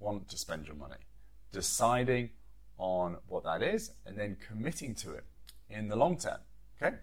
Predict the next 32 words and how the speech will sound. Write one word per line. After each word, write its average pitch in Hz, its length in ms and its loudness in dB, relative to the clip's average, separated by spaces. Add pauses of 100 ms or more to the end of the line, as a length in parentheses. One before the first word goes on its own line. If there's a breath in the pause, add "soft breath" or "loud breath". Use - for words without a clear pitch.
(420 loud breath)
So 139 480 10 (2250 loud breath)
from 151 240 2
a 143 40 4
spending 208 520 6
plan 143 360 6 (240)
point 107 180 0
of 90 60 0
view, 80 320 -4 (1300)
the 113 100 -8 (140)
key 185 640 4
to - 220 -4
all 110 280 4
of - 80 -4
this - 400 -4
is 87 140 -6
to 104 100 -6
think, 90 400 -4 (960)
where 113 320 8
do 120 160 2
I 120 80 8
want 92 300 4
to 85 40 -4
spend 85 220 -6
my 82 60 -6
money? 76 240 -10
You 90 140 -8
have 135 280 0 (160)
a - 140 -12
certain 90 260 -2
amount 98 220 0
of 95 80 -8
money 87 220 -2